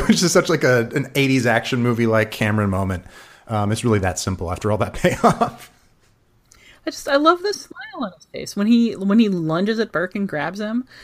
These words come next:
Speaker 2: It's like, uh, he, he, throughout this whole scene, he's been kind of evincing this, like,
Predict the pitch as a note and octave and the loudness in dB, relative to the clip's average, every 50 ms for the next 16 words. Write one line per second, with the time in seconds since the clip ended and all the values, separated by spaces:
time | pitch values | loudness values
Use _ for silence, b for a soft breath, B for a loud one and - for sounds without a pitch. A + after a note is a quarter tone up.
0 | B B B B B - - F3 - - G3+ G#3 G3 F3+ - - - _ _ - | B B B B B -6 -6 -6 -2 0 2 4 4 2 0 -4 -16 _ _ -16
1 | - - F#3+ - - - G3+ A#3+ A#3 - A#3 A3+ G#3+ G3 - - D#3 E3+ F#3+ - | -14 -14 -14 -14 -12 -10 -8 -8 -4 -2 -2 -2 -2 -4 -6 -8 -10 -10 -8 -6
2 | - B3 G#3 A#3 A3+ G#3+ G3 G3 - - A#3 G#3+ - - G3+ - - E3 D#3+ - | -4 -2 0 0 0 -2 -4 -4 0 2 2 2 2 0 -2 -2 -2 -2 -2 -2
3 | - G3+ G3+ F#3 F3 E3 D#3+ - D#3+ D#3+ D#3+ - - D#3+ D#3 D#3 D3+ D3+ - - | -2 -2 -2 -2 -4 -6 -8 -8 -8 -8 -8 -8 -8 -6 -6 -6 -6 -8 -12 -12
4 | - - D3 D3+ D3+ D3+ D3 - D3+ D3 C#3 C#3 C#3 - - C#3 C3+ - B | -12 -10 -8 -6 -6 -6 -6 -8 -8 -8 -8 -8 -8 -8 -8 -8 -8 -8 B